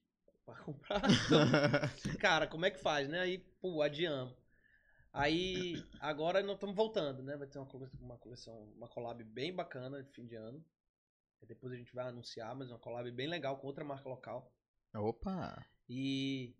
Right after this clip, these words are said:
Speaker 1: e aí, a gente sempre faz assim, toda, toda coleção pra nós é uma campanha de marketing, né?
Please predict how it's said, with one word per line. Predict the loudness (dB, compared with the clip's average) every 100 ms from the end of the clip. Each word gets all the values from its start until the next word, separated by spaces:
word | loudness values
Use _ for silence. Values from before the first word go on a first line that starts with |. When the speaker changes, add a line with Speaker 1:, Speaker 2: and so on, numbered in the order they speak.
| _ _ _ _ -20 -16 -4
Speaker 1:
e | 2
aí, | 2 2 0 -2 -6 -10 _ _
a | -4
gente | -4 -2
sempre | -4 0
faz | 2 4
assim, | 2 -4 -4
toda, | -2 0 0 -4 -6
toda | -4 2 2
coleção | 2 -2 -4 -4 -6
pra | -2 -2
nós | 0 -2
é | -4
uma | -6
campanha | -6 -6 -2 0 0
de | -2
marketing, | -8 -10 -12 _ -20 _ _ _ _
né? | -20